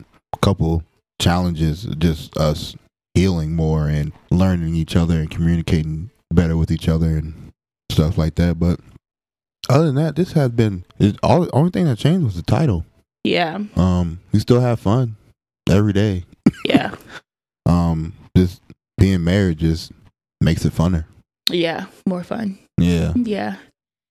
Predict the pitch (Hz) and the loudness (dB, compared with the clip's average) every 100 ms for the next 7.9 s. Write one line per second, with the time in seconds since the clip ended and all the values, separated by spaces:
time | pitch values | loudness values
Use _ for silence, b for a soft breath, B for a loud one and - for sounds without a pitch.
0 | _ 254 262 226 240 262 262 - 208 208 | _ 0 0 0 -2 -4 -4 -4 -4 -2
1 | 208 - 196 196 196 190 - 185 175 185 | -4 -2 -2 0 -2 -4 -4 -4 -4 -6
2 | 170 180 190 185 165 165 196 196 165 160 | -4 -4 -2 -4 -6 -4 -4 -4 -6 -6
3 | 165 175 196 196 196 180 160 160 180 - | -6 -6 -4 -4 -4 -4 -4 -6 -6 -6
4 | 160 156 156 156 - 170 160 165 156 156 | -6 -6 -6 -8 -6 -6 -6 -6 -6 -6
5 | 147 151 170 151 165 202 196 190 180 180 | -8 -8 -6 -6 -4 -4 -4 -6 -6 -6
6 | 175 151 135 143 - _ _ _ _ _ | -6 -8 -8 -10 -14 _ _ _ _ _
7 | _ _ - 165 156 147 104 170 | _ _ -4 -2 -2 -4 -6 -8